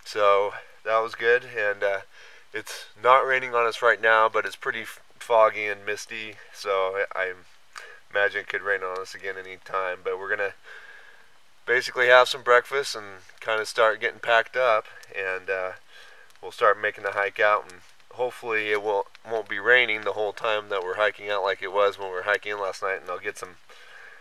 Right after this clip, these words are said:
get some shots of the area and stuff, 'cause it's a, we're on a, a loop trail, and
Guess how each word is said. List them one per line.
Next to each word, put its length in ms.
get 140
some 100
shots 440
of 160
the 400
area 440
and 80
stuff, 320
'cause 320
it's 220
a, 220
we're 140
on 180
a, 300
a 100
loop 320
trail, 460
and 160